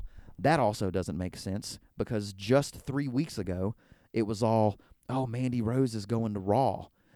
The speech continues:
Mon-, Monday Night Mandy, uh, Mandy, Mandy Night Raw." It's, it's, it's ridiculous. Like, you literally made video packages talking about her making the move to Monday Night Raw.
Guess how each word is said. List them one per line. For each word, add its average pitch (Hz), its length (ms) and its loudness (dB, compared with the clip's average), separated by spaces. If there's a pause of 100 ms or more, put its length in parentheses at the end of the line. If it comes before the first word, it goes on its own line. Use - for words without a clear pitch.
(300)
Mon-, 120 320 0
Monday 127 360 4
Night 127 240 0
Mandy, 110 500 -2 (340)
uh, 101 220 -6
Mandy, 120 680 0
Mandy 135 340 2
Night 95 220 0
Raw." 90 340 0
It's, 117 180 -6
it's, 113 240 -12
it's 123 200 -4
ridiculous. 117 520 -2
Like, 95 200 -6
you 113 100 -4
literally 127 520 -4 (560)
made 120 280 2
video 113 400 4
packages 95 640 -4 (260)
talking 117 440 2
about 92 240 -2
her 101 340 2 (220)
making 107 380 -4
the 98 60 -4
move 95 220 -2
to - 120 -12
Monday 92 280 -6
Night 90 240 -10
Raw. 90 320 0